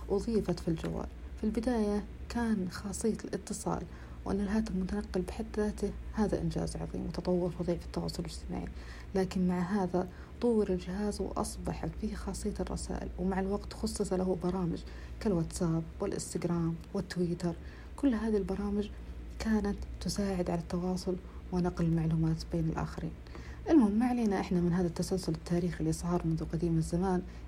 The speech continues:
إلى الآن. هذا التسلسل ما هو إلا إثبات أن البشر كانوا يسعون لصنع أي شيء ليتم التواصل بينهم وبين أحبابهم وأصدقائهم وأسرهم وحتى عملهم. لكن السؤال هنا، هل تم التواصل الفعلي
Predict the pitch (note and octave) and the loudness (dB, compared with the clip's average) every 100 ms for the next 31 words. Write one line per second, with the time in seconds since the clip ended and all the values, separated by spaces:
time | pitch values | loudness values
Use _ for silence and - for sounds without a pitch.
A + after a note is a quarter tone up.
0 | E3 E3+ - F#3+ F3+ F3+ F#3 F#3 F#3+ A3 | 2 2 2 2 0 0 -2 -2 -2 0
1 | G#3+ - G#3 G3+ - - - A3 A3 G#3+ | 0 2 0 0 -8 -8 0 4 6 6
2 | G#3+ G#3 - A3 A3 G#3 G3+ G#3+ - G3 | 4 2 0 -2 0 0 0 -2 -4 -4
3 | - A3+ F#3+ E3+ F3 F#3+ F#3+ F#3+ F3+ G3+ | -2 2 2 2 0 -2 -2 0 -2 -2
4 | F#3+ - A#3 A#3 A3+ A3+ G#3+ F#3+ F#3+ F#3 | -4 -2 -2 0 2 2 4 2 2 0
5 | F#3 F3+ F#3 F#3 E3+ F3+ F3+ F3+ F3 - | 4 4 4 2 2 4 4 2 -2 -8
6 | - - G3 F3+ E3+ E3+ F3+ E3+ E3 D#3 | -6 0 4 6 6 6 8 6 2 0
7 | - E3+ F3+ E3+ E3 - E3+ - F3 F3 | -4 0 2 2 2 0 -2 -2 -2 0
8 | G3 C4 - D3+ D3+ D3+ D#3 - - - | 0 0 2 2 2 0 -4 -6 -12 -12
9 | - A3+ A3+ A3+ - B3 A3 F#3 D#3+ - | -4 0 2 2 4 4 4 6 4 2
10 | - - - - - - - C4 C#4 A3+ | -6 -14 -12 -12 -12 -6 0 2 4 4
11 | - G3 G#3+ - E3+ - G3 F#3 | 2 0 0 0 0 2 2 2